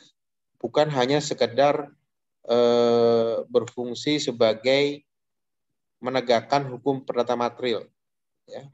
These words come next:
Nah, yang dipandang, apa, yang dirumuskan oleh para ahli hukum saat ini, hukum acara itu memiliki fungsi menegakkan hukum material,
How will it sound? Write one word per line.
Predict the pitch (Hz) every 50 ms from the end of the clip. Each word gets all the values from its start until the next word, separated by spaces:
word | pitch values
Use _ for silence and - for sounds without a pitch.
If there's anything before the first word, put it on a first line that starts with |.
| _ _ _ _ _ _ _ _ _ _ _ - 117
Nah, | 113 110 104 104
yang | 110 123 123 123 127 127 120
dipandang, | 123 123 123 123 123 120 120 120 120 120 117 117 - - 123 123 123 123 127 123 123 123 120 117 87
apa, | - 117 - 135 139
yang | 135 127 123 123 123 117 120
dirumuskan | 117 117 117 113 113 113 117 113 113 113 - _ _ _ _ _ _ _ _ _ _ _ _ _ _ - - 117 117 123 131 135 156 165 160 - - 151 135 135
oleh | 127 127 123 120
para | 117 117 113 110 113 113 107
ahli | 113 120 120 117 -
hukum | 120 113 113 107 104 _
saat | - - 113 110 - -
ini, | 113 110 110 123 147 175 202 202 _ _ _ _ _ _ _ _
hukum | - 131 120 127 127 127 127
acara | 127 120 - - 123 120 120 120 117
itu | 120 123 117 - - - 175 185
memiliki | 180 160 139 135 127 127 127 120 - 165 165 160
fungsi | - 139 135 135 127 - - 165 170
menegakkan | 160 151 139 135 123 117 123 123 - 147 139
hukum | 131 131 117 - 123 123 120
material, | 117 113 120 113 110 104 92